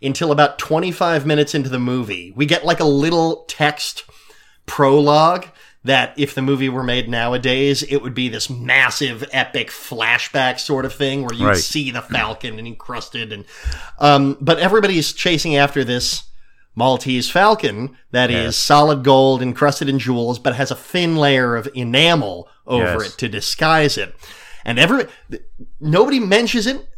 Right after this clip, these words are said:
Speaker 1: until about half an hour into the movie, and it doesn't appear until about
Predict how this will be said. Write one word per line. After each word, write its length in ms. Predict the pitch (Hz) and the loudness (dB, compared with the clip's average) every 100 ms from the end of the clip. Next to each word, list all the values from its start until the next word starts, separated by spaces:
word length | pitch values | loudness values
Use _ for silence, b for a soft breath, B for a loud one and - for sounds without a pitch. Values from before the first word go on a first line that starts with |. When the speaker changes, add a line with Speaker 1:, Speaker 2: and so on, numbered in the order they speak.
| - | -4
Speaker 1:
until 260 | 151 180 | -2 0
about 260 | 143 139 - | 2 2 2
half 220 | 170 - | 0 0
an 40 | 185 | 0
hour 200 | 156 156 | 0 0
into 140 | 147 | -2
the 60 | 143 | -2
movie, 300 | 127 120 131 B B | -2 -2 -4 B B
and 120 | 147 180 | -2 0
it 100 | - | 4
doesn't 300 | 214 226 156 | 4 2 -2
appear 640 | 147 - 277 254 185 175 | -4 -4 0 4 4 2
until 420 | 156 151 190 170 | -2 -2 0 2
about 500 | 147 147 139 135 - | 4 6 6 2 -6